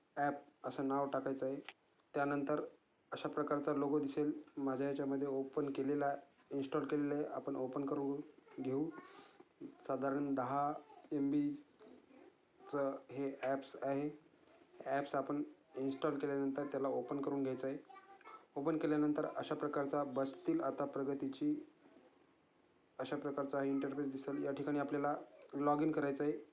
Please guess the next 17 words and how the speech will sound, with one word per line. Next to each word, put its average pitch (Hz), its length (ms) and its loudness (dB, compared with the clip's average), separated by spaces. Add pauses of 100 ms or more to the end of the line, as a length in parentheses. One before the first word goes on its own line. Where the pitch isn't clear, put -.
(680)
log 139 200 2
in 156 100 6
करते 151 260 2
वेळेस 156 240 4
आपल्याला 147 280 2
या 147 140 6
ठिकाणी 151 320 2
आपल्याला 143 500 2 (180)
आपला 143 400 0
मोबाईल 143 320 4
नंबर 143 280 4
टाकायचा 135 360 0
आहे. 160 140 -2 (1400)
मोबाईल 143 260 0
नंबर 143 240 2
टाकल्याच्या 139 480 0
नंतर 139 280 0